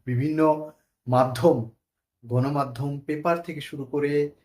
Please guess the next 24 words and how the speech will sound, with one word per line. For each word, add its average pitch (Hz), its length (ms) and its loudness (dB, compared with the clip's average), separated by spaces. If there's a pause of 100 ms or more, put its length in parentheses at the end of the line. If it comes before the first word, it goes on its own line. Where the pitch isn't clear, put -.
(160)
বিভিন্ন 143 380 0
নিউজ 147 340 2
চ্যানেলগুলো 156 520 2
যেভাবে 135 480 -2
খবর 135 240 0
ছড়াচ্ছে, 131 640 0 (360)
তাতে 123 240 2
মনে 120 220 2
হচ্ছে 151 500 0 (200)
সত্যিই 196 500 -8
কি 180 260 4 (580)
পাকিস্তানের 123 600 -4
প্রাক্তন 120 360 -4
প্রধানমন্ত্রী 127 760 -2 (760)
ইমরান 135 340 2
খান 135 400 0 (800)
শেষ? 180 360 0 (1120)
নাকি 156 480 4 (600)
শুধুমাত্র 185 460 2 (100)
অ্যাসিড 196 380 0
টেস্ট 208 400 6
করে 180 200 6
দেখে 147 240 0
নিচ্ছে 156 500 -2